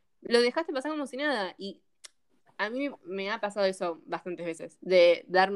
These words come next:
yo nunca me doy cuenta en el momento. No sé si alguna vez a ustedes les pasó de una red flag, o capaz sí,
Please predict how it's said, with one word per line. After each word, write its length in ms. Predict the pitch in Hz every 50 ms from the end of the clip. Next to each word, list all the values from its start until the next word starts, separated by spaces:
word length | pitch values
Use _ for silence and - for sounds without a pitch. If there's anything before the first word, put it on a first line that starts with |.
| 180 -
yo 140 | - - 214
nunca 200 | 226 233 220 214
me 80 | 202 190
doy 120 | 190 185
cuenta 200 | 175 170 165 170
en 60 | 165
el 40 | 165
momento. 380 | 165 160 165 160 160 156 160 151
No 100 | 175 180
sé 100 | 175 180
si 60 | 180
alguna 160 | 170 170 170
vez 180 | 170 170 - -
a 60 | - 170
ustedes 180 | - 175 175
les 80 | 175 170
pasó 260 | - 160 - - 175
de 300 | 180 175 165 160 - - _ _ _ _ _ _ _ _ _ _ -
una 180 | 170 180 175
red 200 | 175 175 185 180
flag, 460 | - _ - 175 175 180 185 196 196 196 _ _ _ _ _ _ _ _ _
o 80 | - 190
capaz 240 | 190 190 202 214 220
sí, 240 | - 185 170 170